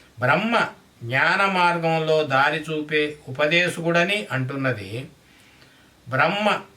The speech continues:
కల్పవృక్షంలా అన్ని విధాలుగా మనలను ఆప్యాయించి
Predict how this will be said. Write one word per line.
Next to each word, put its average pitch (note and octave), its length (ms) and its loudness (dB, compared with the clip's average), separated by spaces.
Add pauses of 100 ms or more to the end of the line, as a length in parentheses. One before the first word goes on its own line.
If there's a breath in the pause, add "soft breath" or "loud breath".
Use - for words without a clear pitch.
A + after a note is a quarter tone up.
(300)
కల్పవృక్షంలా D#3 1160 2
అన్ని E3 320 -2
విధాలుగా E3 1000 2
మనలను E3 600 0 (220)
ఆప్యాయించి D3+ 1200 -2